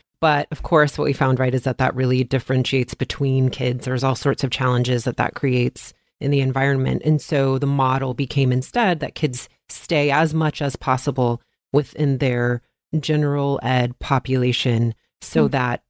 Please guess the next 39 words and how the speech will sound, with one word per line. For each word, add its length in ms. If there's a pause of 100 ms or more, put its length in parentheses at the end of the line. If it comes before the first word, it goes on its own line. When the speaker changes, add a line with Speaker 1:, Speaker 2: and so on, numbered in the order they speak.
(160)
Speaker 1:
they're 380
receiving 500
the 80
same 220
services 440
as 100
everyone, 580
and 180
that 300 (240)
there's 220
more 160
differentiation 640
that 100
happens 300
within 200
the 60
classroom. 640
Maybe 440
a 40
special 340
ed 80
teacher 300
comes 300
in 200
and 80
kind 160
of 60
supplements 720
with 200
that 380
teacher, 500 (340)
but 200
that 240 (140)
kids 240
as 160
much 380
as 160
possible 420
stay 380